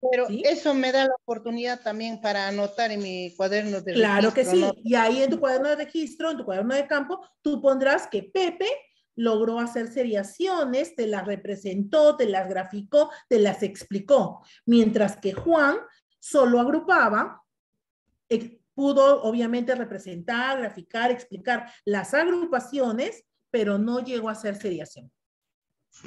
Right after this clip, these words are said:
Speaker 2: porque tu criterio era más. ¿Sí? Por eso es que el criterio es amplio, porque al ser amplio te permite evaluar todo, el nivel en el que se encuentra el niño.
Speaker 1: Muchas
Speaker 2: Ok.
Speaker 1: gracias, maestra.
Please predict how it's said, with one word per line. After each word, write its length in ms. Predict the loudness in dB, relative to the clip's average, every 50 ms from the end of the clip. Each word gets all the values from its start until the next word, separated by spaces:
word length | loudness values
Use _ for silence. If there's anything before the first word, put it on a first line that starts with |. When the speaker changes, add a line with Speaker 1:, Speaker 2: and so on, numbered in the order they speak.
| -18 -16 -12
Speaker 2:
porque 200 | -10 -10 -8 -8
tu 140 | -8 -8 -6
criterio 360 | -6 -4 -4 -2 -2 0 0
era 140 | 0 -2 -2
más. 340 | -4 -8 -12 -16 -20 _ _ _ _ _ _
¿Sí? 220 | -8 -6 -6 -6 -6 -10 -18 _ _ 0
Por 100 | 2 2
eso 120 | 2 2
es 40 | 2
que 80 | 2 0
el 120 | 0 -2
criterio 260 | -2 0 2 2 2
es 120 | 0 0 0
amplio, 440 | 0 0 0 -2 -4 -8 -12 -12 -16 _ _
porque 220 | -6 -4 -2 -4
al 60 | -2
ser 160 | 0 2 2 2
amplio 240 | 2 0 0 -2
te 80 | -2 -2
permite 320 | -2 -2 -4 -2 0 0
evaluar 400 | 0 0 0 -2 -2 -4 -4 -2
todo, 300 | -2 -2 0 -2 -4 -12 -18 _ _
el 140 | -6 -4 -2
nivel 240 | -2 -2 -4 -6 -6
en 80 | -6 -8
el 60 | -8
que 80 | -10 -12
se 80 | -14
encuentra 340 | -10 -8 -8 -6 -6 -6 -6
el 120 | -6 -8
niño. 200 | -10 -12 -18 -20 -20 _ _ -20 -20 -20 _ _ _ _ _ -20 -20 _ _ _ _ _ _ _ _ _ _ 0
Speaker 1:
Muchas 300 | 0 2 2 4 2 2
Speaker 2:
Ok. 60 | 4
Speaker 1:
gracias, 400 | 4 2 2 2 0 -2 -4 -6
maestra. 680 | -6 -4 -2 -2 -2 -2 _ _ -4 -4 -4 -4 -6